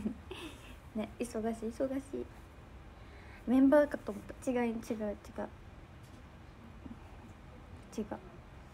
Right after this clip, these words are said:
あ、ゆうちゃん、星ありがとう。声だけもら-、いやいや。自分の声も好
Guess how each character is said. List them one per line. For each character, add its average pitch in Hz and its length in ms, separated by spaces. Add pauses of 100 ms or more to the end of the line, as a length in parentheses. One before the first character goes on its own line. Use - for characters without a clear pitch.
(960)
あ、 269 140 (140)
ゆ 294 200
う 277 140
ち - 80
ゃ 226 100
ん、 220 100 (320)
星 269 280
あ 247 100
り 262 160
が 269 160
と 269 380
う。 - 80 (1040)
声 277 260
だ 277 120
け 254 120
も 208 160
ら-、 208 120
い 202 80
や 202 120
い 190 40
や。 190 60 (720)
自 220 120
分 214 200
の 233 100
声 269 200
も 202 180
好 - 120